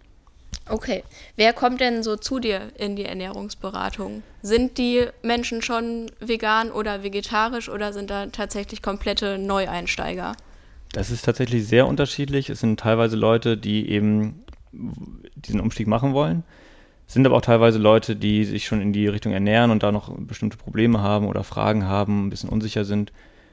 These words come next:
Speaker 2: und einfach noch ein bisschen versierter in diesem Bereich sein wollen.
Speaker 1: Mhm. Auf die Themen, die deine Klienten dann so zu dir mitbringen, können wir vielleicht später nochmal eingehen. Vielleicht gehen wir am Anfang erstmal so ein bisschen auf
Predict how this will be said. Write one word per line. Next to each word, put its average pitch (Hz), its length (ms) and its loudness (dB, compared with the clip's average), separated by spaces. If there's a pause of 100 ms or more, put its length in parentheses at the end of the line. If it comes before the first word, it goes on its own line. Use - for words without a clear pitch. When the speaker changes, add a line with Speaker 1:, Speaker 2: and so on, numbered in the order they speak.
(140)
Speaker 2:
und 98 220 2
einfach 98 200 2
noch 101 120 2
ein 101 80 0
bisschen 101 260 -2
versierter 101 340 0
in 98 80 0
diesem 95 180 -2
Bereich 90 280 -4
sein 92 260 -4
wollen. 90 280 -10
Speaker 1:
Mhm. 208 320 -10 (640)
Auf 202 300 2
die 220 380 2 (160)
Themen, 226 520 2 (120)
die 208 340 0
deine 208 400 -2 (380)
Klienten 208 720 -4
dann 202 180 -4
so 202 80 -2
zu 214 180 -6
dir 196 120 0
mitbringen, 214 400 -2
können 208 240 -4
wir 202 140 -2
vielleicht 196 260 -8
später 220 340 -2
nochmal 208 340 -4
eingehen. 208 540 -2 (720)
Vielleicht 220 580 4
gehen 233 300 2
wir 233 340 4 (340)
am 214 220 2
Anfang 254 640 0 (100)
erstmal 233 380 0
so 220 80 -4
ein 214 120 -4
bisschen 240 340 -2
auf 214 240 -2